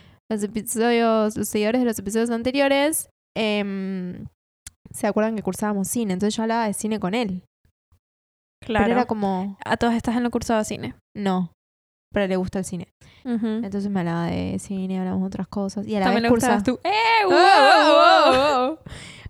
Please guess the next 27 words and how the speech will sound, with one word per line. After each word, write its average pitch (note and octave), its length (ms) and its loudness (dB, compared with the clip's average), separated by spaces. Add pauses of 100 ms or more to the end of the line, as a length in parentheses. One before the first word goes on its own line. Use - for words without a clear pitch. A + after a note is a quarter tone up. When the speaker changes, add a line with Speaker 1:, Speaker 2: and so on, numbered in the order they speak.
(120)
Speaker 1:
Hablábamos C#4 520 2
de C4 320 0
también A#3+ 300 0
una B3 100 0
materia A3+ 300 0
que A3 100 -8
cu-, - 140 -10
teníamos G3+ 380 0
en F#3 100 -2
común, A#3+ 580 2 (440)
pero A3 180 2
él A#3+ 80 0
me B3+ 80 0
hablaba G3+ 340 2
aparte. F#3 600 0
Entonces A#3 380 -2
yo D4 120 2
decía C4+ 240 -2
como, B3 180 -4
"Ah, F4 80 -2
está D#4 140 -4
haciendo E4 180 -2
buena D4 220 -2
onda". A#3+ 160 -4
Y - 40 -6
yo D4 140 -4
encima, C#4+ 600 -4